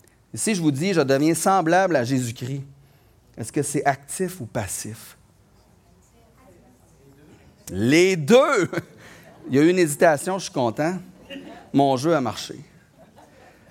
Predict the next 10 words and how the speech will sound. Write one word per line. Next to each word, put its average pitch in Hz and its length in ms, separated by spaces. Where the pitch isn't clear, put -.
Mais, 143 200
mais 156 420
les 151 300
deux. 165 280
La 151 160
sanctification 208 1080
progressive 160 680
est 143 160
autant 180 360
active 156 640